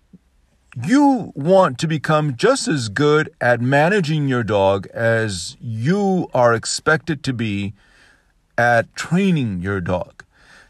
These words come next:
You can tell when you're training your dog to a certain standard, to a certain expectation, and whether you're actually achieving that result or not.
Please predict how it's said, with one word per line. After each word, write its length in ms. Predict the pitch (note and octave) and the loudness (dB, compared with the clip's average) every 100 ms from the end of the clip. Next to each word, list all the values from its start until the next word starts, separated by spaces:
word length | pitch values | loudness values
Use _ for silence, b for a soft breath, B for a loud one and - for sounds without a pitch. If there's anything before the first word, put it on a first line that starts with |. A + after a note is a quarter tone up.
| - | -12
You 400 | - D3+ G#3+ C4+ | -6 0 2 2
can 180 | A#3 F#3 | 0 0
tell 420 | F3+ F3+ E3+ C#3+ | 2 4 4 4
when 180 | C3+ C3 | 0 0
you're 160 | B2+ | -2
training 420 | - D3 C3+ C3 | -2 -4 -2 -2
your 140 | A#2+ A2+ | -2 -2
dog 380 | A#2+ A2+ G#2+ - | 0 2 2 -2
to 100 | A2+ | -6
a 60 | |
certain 420 | - - G2+ G#2 | -4 -4 -4 -4
standard, 600 | F2+ - A#2 A#2 A2 G#2 - | -6 -4 -2 -2 -2 -4 -6
to 100 | G#2 | -8
a 60 | |
certain 260 | - D#2+ G2 | -6 -6 -6
expectation, 800 | G#2+ - G2 - D3 C#3 A#2 G2+ B B | -8 -8 -10 -4 -4 -4 -6 -10 B B
and 160 | A2+ B2 | -4 0
whether 200 | B2 A#2 | 0 0
you're 260 | A2 A2 A#2 | 0 0 2
actually 460 | B2+ - B2 G#2 | 0 -2 -6 -4
achieving 640 | G2 - - G3 G3+ E3 B2 | -6 -6 -4 -2 0 0 0
that 160 | G2 | -2
result 480 | G2+ G2+ G2+ G2 F2 | -2 -4 -2 -2 -4
or 160 | G2 G2 | -6 -2
not. 340 | G#2+ G2 | 0 -2